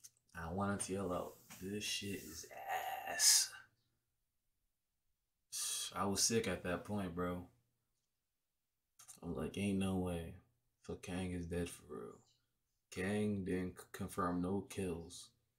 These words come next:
And like, "Oh, he kills some of those little side." Bro, it's Kang. He's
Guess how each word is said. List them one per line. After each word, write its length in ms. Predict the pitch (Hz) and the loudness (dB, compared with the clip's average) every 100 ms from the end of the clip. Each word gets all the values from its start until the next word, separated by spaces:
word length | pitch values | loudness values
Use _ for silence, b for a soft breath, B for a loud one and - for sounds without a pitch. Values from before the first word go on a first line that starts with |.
| _ _ _ _ - | _ _ _ _ -10
And 120 | 95 | -6
like, 140 | 101 - | -4 -4
"Oh, 200 | 165 170 | -4 -2
he 140 | 151 147 | -2 -2
kills 380 | - 156 156 - | -2 0 4 2
some 220 | 147 147 | 2 -2
of 140 | 143 | 0
those 300 | 143 143 131 | 2 2 2
little 140 | 135 139 | 0 -4
side." 220 | - 131 - 90 | -4 -4 -6 -2
Bro, 300 | 92 85 78 | 2 2 2
it's 160 | 76 - | 0 0
Kang. 760 | - - 92 95 90 85 85 80 85 82 - | -2 -4 -4 -2 -2 -2 -4 -6 -8 -10 -12
He's 560 | 85 92 98 98 92 | -6 -4 -2 -2 -4